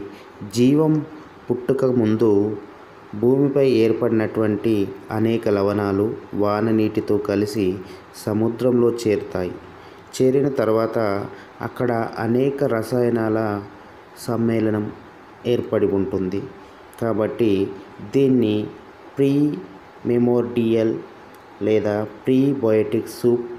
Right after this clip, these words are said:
అని అంటాం. ఈ విధంగా ఏర్పడిన ప్రీ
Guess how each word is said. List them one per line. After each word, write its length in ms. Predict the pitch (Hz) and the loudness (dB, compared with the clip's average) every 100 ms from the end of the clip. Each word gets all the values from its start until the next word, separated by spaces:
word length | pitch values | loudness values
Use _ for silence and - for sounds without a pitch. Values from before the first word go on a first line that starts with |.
| - - - - - | -16 -20 -20 -16 -6
అని 460 | 101 107 101 95 95 - - - - | 0 2 2 0 -4 -14 -20 -20 -8
అంటాం. 400 | 104 92 92 87 - - - - - - - - - - - - 127 | -6 -4 -6 -8 -12 -20 -20 -20 -20 -20 -20 -20 -20 -20 -20 -6 0
ఈ 120 | 135 | 2
విధంగా 680 | 143 139 139 131 107 110 - - - - | 4 4 4 4 2 0 -4 -10 -18 -2
ఏర్పడిన 600 | 107 127 131 139 135 135 | 2 2 2 2 2 2
ప్రీ 640 | 131 - - 139 147 156 | 0 -4 -2 2 4 2